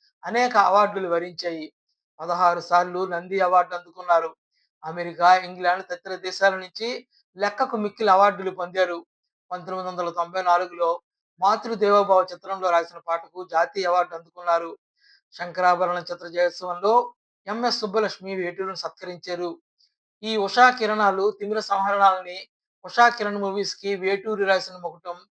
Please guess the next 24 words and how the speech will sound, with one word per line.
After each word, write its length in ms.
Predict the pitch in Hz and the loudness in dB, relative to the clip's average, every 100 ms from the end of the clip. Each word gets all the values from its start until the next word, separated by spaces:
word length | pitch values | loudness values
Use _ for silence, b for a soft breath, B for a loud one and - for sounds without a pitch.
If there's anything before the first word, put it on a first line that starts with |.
| _ _ _ - | _ _ _ -8
ప్రతిరోజు 580 | 196 196 254 220 214 208 | -6 -4 0 4 4 2
ఎప్పటికీ 600 | 214 190 214 214 190 208 | -2 -2 -4 -6 -6 -6
ప్రజల 380 | 180 180 190 180 | -2 0 0 0
నోళ్లలో 460 | 175 185 180 185 170 | 0 0 -2 -2 -2
నానుతూనే 460 | 170 185 180 180 | -4 -4 -16 -10
ఉంటుంది. 560 | 175 170 175 170 160 - _ _ _ _ | -8 -8 -14 -14 -14 -14 _ _ _ _
జనని 500 | 151 175 190 190 202 | -8 -4 -4 -4 -2
లోకపావని, 800 | 190 185 208 202 190 185 175 165 _ _ _ - | 0 0 0 4 4 2 -4 -10 _ _ _ -4
అవని 340 | 190 220 254 | 0 0 0
ప్రేమధమని 720 | 254 202 208 233 214 202 202 | 0 2 2 2 -2 -4 -6
అని 180 | 180 180 | -8 -2
రాసినా, 560 | 170 170 - 196 220 185 _ _ _ _ | 0 0 -2 -2 0 -2 _ _ _ _
రాలిపోయే 640 | 175 202 247 254 240 233 220 | 2 2 2 2 4 6 2
పువ్వా 400 | 214 196 214 208 | 0 2 4 4
నీకు 260 | 208 170 175 | 0 -4 2
రాగాలెందుకే 760 | 170 190 202 196 190 _ 190 | 2 4 2 2 -6 _ -10
అని 120 | 180 | -6
రాసినా, 560 | 175 165 180 190 208 - _ _ | -2 -2 -4 -2 -2 -4 _ _
జుమ్మంది 600 | 156 214 233 247 247 247 | -12 -6 -2 0 2 2
నాదం 400 | 226 208 214 220 | 2 2 0 -4
సయ్యంది 480 | - 214 226 233 220 | -2 -2 0 -2 -2
పాదం 380 | - 185 196 196 | 0 0 0 -10
అని 140 | 180 175 | -8 0
రాసినా, 500 | 175 170 208 214 | 0 0 0 0